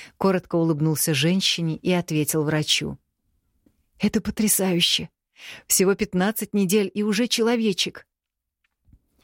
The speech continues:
«Если присмотреться, у него уже бьется сердечко. Видите? И... А вы кого ждете,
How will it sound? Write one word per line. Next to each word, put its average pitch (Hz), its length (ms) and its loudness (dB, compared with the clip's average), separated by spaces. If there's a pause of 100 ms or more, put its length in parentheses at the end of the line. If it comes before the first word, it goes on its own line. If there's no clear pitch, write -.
(600)
«Если 202 480 2
присмотреться, 180 1080 -2
у 175 100 -2
него 175 280 2
уже 170 200 2
бьется 170 440 0
сердечко. 170 760 -2 (680)
Видите? 226 720 0 (840)
И... 190 400 2 (840)
А 240 140 2
вы 240 100 -2
кого 196 280 0
ждете, 156 640 -2